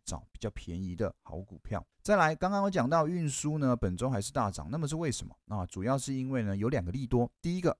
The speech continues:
是印度跻身哦，新冠疫苗的第二大生产国，而我们的华航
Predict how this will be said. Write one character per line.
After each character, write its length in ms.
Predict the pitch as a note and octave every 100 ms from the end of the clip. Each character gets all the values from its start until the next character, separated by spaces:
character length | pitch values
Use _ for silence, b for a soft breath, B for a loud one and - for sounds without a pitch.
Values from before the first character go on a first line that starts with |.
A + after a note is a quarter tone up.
| - B B
是 300 | - E3 C#3+ - -
印 220 | G3+ D3
度 280 | F#3+ D3 G#2+ -
跻 340 | - F#2+ E2+
身 240 | - -
哦， 80 | -
新 240 | F2 - C#3
冠 220 | C#3+ C3+
疫 80 | B2
苗 260 | G2 E2
的 460 | D#2+ F#2 D#2+ D2+ D2+ _
第 180 | - C3+
二 140 | C3+ A#2
大 300 | B2 G#2 F#2
生 360 | - - B2+
产 280 | C3+ - F2+ F2+
国， 320 | E2+ D#2 D2+
而 280 | - A2+ C3+ -
我 100 | G#2
们 100 | G2+
的 80 | G#2
华 240 | - F#2+
航 280 | C3 G#2 G#2+